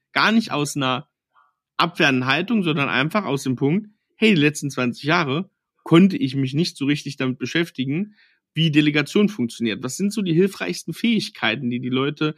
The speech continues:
dann auch gerne annehmen, um aus ihrer misslichen Lage rauszukommen?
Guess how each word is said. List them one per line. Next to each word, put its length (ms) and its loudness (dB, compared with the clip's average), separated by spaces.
dann 140 0
auch 180 -4
gerne 300 0
annehmen, 600 0
um 200 -2
aus 220 -4
ihrer 540 -2
misslichen 500 -2
Lage 240 -2
rauszukommen? 680 -10